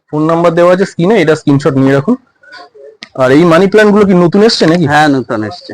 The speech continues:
Speaker 1: বাহ, দেখুন বন্ধুরা, মানি প্ল্যান্টেরও কিন্তু একটা হিউজ স্টক আছে,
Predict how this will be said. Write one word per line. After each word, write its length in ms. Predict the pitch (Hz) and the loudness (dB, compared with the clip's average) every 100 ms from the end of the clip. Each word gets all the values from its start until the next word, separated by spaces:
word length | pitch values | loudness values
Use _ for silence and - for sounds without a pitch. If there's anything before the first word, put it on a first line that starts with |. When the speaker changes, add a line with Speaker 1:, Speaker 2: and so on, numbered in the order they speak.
| - | -10
Speaker 1:
বাহ, 180 | 117 - _ _ _ - 131 | -8 -8 _ _ _ -6 -2
দেখুন 180 | 135 107 | -2 0
বন্ধুরা, 260 | 113 107 98 | 0 0 0
মানি 240 | 117 143 | 0 0
প্ল্যান্টেরও 400 | 160 151 147 196 | 0 0 0 0
কিন্তু 220 | 180 151 147 | 0 0 0
একটা 120 | 143 | 0
হিউজ 160 | 135 139 | 0 -2
স্টক 280 | - 123 113 | -2 -4 0
আছে, 200 | 107 - | -2 -4